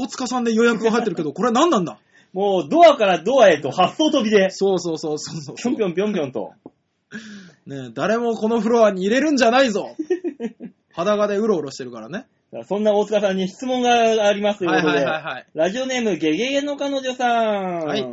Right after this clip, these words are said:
Speaker 1: 何でしょう、年収の高い方。
Speaker 2: えー、馬王さん、デモカさん、こんにちは。
Speaker 1: こんにちは。
Speaker 2: デモカさんはバーテンのアルバイトでたくさんの女性を抱いたとのことですが、
Speaker 1: はい。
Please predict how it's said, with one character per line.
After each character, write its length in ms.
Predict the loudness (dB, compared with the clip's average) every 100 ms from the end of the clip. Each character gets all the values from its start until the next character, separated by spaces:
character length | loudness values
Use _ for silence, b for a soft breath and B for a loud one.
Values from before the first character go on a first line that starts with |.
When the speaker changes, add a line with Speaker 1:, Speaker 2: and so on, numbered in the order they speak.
| -12
Speaker 1:
何 140 | -14 -10
で 80 | -8
し 80 |
ょ 60 | -10
う、 60 | -12
年 200 | -16 -16
収 100 | -14
の 120 | -10
高 200 | -8 -8
い 60 |
方。 260 | -8 -10 -14 _ _ -10
Speaker 2:
え 240 | -4 -2
ー、 20 | 2
馬 140 | 4
王 100 | 2
さ 120 | 2
ん、 40 | -2
デ 60 |
モ 80 | -2
カ 80 | -4
さ 80 | -4
ん、 60 | -4
こ 100 | -4
ん 20 |
に 100 | -4
ち 100 | 0
は。 200 | 2 4
Speaker 1:
こ 80 | 2
ん 20 |
に 80 | 2
ち 100 | 4
は。 60 | 6 4 0
Speaker 2:
デ 120 | -4 -4
モ 80 |
カ 100 | -2
さ 80 | -4
ん 40 | -2
は 100 | 0
バ 180 | 0
ー 40 | 0
テ 120 | -4
ン 60 | -4
の 140 | -2
ア 60 | -2
ル 100 | -2
バ 120 | -2
イ 60 | -4
ト 80 |
で 80 | -6
た 120 | -8
く 80 | -8
さ 140 | -6 -4
ん 60 |
の 100 | -4
女 160 | -4 -4
性 120 | -4
を 100 | -4
抱 240 | -2 -2
い 100 | -4
た 140 | -6 -8
と 120 | -6
の 120 | -8
こ 160 | -8 -8
と 120 | -8
で 120 | -8
す 160 | -8 -2
が、 240 | 2 2
Speaker 1:
は 180 | 2 0
い。 100 | -2